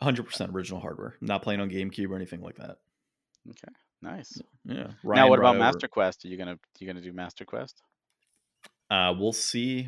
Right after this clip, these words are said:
Speaker 1: when I get done with these two games, 'cause I do wanna play Arceus as well, and I don't know how much time that's gonna dive into, and there's
Speaker 2: We have
Speaker 1: some
Speaker 2: the whole
Speaker 1: other
Speaker 2: year. Like,
Speaker 1: There's,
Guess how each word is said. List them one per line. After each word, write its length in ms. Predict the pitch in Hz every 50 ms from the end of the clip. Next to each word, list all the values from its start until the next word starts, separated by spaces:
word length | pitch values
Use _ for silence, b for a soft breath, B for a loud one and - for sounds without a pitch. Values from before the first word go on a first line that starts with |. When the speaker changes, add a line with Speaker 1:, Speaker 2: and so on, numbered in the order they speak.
| 120 -
Speaker 1:
when 200 | 104 101 101 101
I 60 | 101
get 120 | 98 92
done 100 | 101 95
with 100 | 95 92
these 160 | - 101 98
two 140 | - - 101
games, 340 | 95 98 95 95 101 107 107
'cause 160 | - 101 87
I 60 | 92
do 140 | 85 90 90
wanna 140 | 90 95 90
play 160 | - 95 80
Arceus 500 | 82 82 71 - 85 82 85 87 90 -
as 140 | 87 85 -
well, 400 | - 82 76 67 98 113 113 107 -
and 80 | -
I 60 | 95 92
don't 80 | 92
know 80 | 92 90
how 60 | 90
much 200 | 92 90 - -
time 220 | - 92 85 87
that's 180 | 87 87 90 -
gonna 140 | - 101 101
dive 220 | 101 98 98 98
into, 400 | 101 101 101 - 113 110 110 104 -
and 320 | - 85 87 71 - - b b b b b b b b b b b _
there's 260 | - 135 95 87 -
Speaker 2:
We 20 | 160
have 100 | 117 98
Speaker 1:
some 0 |
Speaker 2:
the 80 | 101
whole 200 | 95 143 131 107
Speaker 1:
other 20 | 98
Speaker 2:
year. 500 | 92 104 120 110 92 80 78 82 82 _ _ _ _ _ _ _ _ _
Like, 100 | 110 117
Speaker 1:
There's, 420 | 131 127 120 120 - - - -